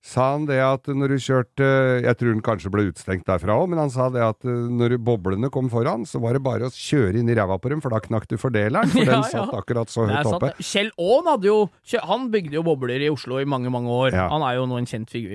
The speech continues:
Speaker 2: i Bilsportforbundet og sånn.
Speaker 1: Mm.
Speaker 2: Og han tok jo en folkevognboble, bygde firehjulstrekk, ettersom jeg skjønner, i divisjon én, ikke sant?
Speaker 1: Ja.
Speaker 2: Og så B D A Ford-motor, som var delt,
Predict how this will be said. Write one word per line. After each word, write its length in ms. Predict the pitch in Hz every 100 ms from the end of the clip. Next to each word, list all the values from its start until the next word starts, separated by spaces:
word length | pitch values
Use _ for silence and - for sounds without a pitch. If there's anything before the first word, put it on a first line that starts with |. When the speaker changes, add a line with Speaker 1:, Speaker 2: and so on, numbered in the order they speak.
| 117
Speaker 2:
i 60 |
Bilsportforbundet 640 | 117 104 107 - 107 104 104
og 60 | 123
sånn. 160 | 120
Speaker 1:
Mm. 320 | - 92 78
Speaker 2:
Og 80 | 117 165
han 80 | 262
tok 140 | 269
jo 40 | 240
en 60 | 220
folkevognboble, 540 | 175 143 135 139 180 196
bygde 240 | 180 165 190
firehjulstrekk, 880 | - 214 143 113 104 - 147 170 160
ettersom 400 | - 160 165 160
jeg 640 | 160 160 160 156 151 156 165
skjønner, 300 | 165 196 233
i 80 | 170
divisjon 480 | 160 156 165 170 165 -
én, 300 | 147 165 262
ikke 160 | 277 208
sant? 160 | 277 -
Speaker 1:
Ja. 220 | 101 98 90 -
Speaker 2:
Og 80 |
så 160 | 160 190
B 460 | 160 - 180 123 110
D 160 | 127
A 80 | 156 190
Ford-motor, 640 | - 139 131 135 127 202
som 160 | 202 175
var 160 | 175 143
delt, 480 | 170 180 208 - -